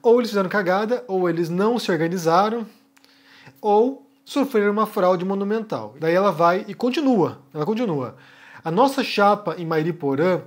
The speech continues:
está em terceiro, e assim deve ser o resultado final. O atual prefeito e o que está na frente gastaram milhões do fundo eleitoral do seu dinheiro.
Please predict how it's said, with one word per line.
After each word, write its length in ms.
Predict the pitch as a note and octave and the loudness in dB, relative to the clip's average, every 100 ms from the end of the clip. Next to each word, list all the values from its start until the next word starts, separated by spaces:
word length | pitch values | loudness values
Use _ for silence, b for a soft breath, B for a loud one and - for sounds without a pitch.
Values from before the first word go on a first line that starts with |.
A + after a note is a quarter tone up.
| - - | -14 -20
está 300 | - G#3+ A3+ | -8 -4 -2
em 60 | |
terceiro, 760 | A3 A3+ - - F3 D#3 B2 C3+ | -2 -4 -4 0 0 0 -4 -8
e 60 | D#3+ | -6
assim 340 | F3+ - A#3+ | -6 -6 -4
deve 240 | G#3+ G#3+ G3+ | -2 -2 -2
ser 100 | G#3+ | -4
o 60 | |
resultado 380 | F#3+ F3+ F#3+ F#3 | -4 -2 -4 -4
final. 520 | - G#3+ D#3+ B2 A2+ B B B | -8 -6 -4 -4 -8 B B B
O 100 | D3 | 0
atual 380 | F3 F3+ G#3 B3 | 0 2 2 2
prefeito 640 | A#3+ A#3 - G#3 G#3+ G#3+ A3 _ _ _ _ - | 2 -6 -2 -2 -2 -6 -18 _ _ _ _ -8
e 80 | G3 | -8
o 40 | |
que 120 | D3+ | -6
está 300 | F#3 - G#3+ | -10 -2 0
na 120 | G#3+ G#3 | 0 -2
frente 480 | E3+ F3 F#3+ - b b | -4 -4 -6 -10 b b
gastaram 720 | F3 A3 G3+ - F3+ F3 F3 | -4 -4 -4 0 2 2 0
milhões 640 | F3+ A3 A3+ F#3+ G#3 G3+ - | -4 -4 -2 -2 -2 -6 -10
do 140 | F3 A3 | -10 -10
fundo 480 | - F3+ F#3 F#3 G3+ | -8 -8 -8 -8 -6
eleitoral 560 | F#3+ G3 G#3+ E3 F3 | -6 -2 0 0 0
do 100 | F3+ | -4
seu 280 | G3 - B3 | -6 -2 -2
dinheiro. 440 | F3 D#3+ B2+ A2+ | -2 -6 -6 -8